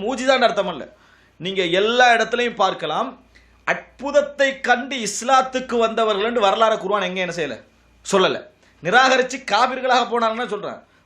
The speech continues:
மூசா அலைஹிஸ்ஸலாத்துடைய வரலாற்றுல அவர்கள் வந்ததுக்கான காரணத்தை அல்லாஹ் விளங்கப்படுத்துறான். என்ன சொல்றான்? இவர்கள் போட்ட சூனியம் தோல்வி அடைகிறத அவங்க கண்டாங்க. கண் முன்னால அற்புதம், நான்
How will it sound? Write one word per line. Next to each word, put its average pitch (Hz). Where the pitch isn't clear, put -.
மூசா 311
அலைஹிஸ்ஸலாத்துடைய 254
வரலாற்றுல 202
அவர்கள் 254
வந்ததுக்கான 254
காரணத்தை 254
அல்லாஹ் 220
விளங்கப்படுத்துறான். 170
என்ன 220
சொல்றான்? 220
இவர்கள் 277
போட்ட 269
சூனியம் 285
தோல்வி 311
அடைகிறத 269
அவங்க 233
கண்டாங்க. 180
கண் 196
முன்னால 233
அற்புதம், 208
நான் 180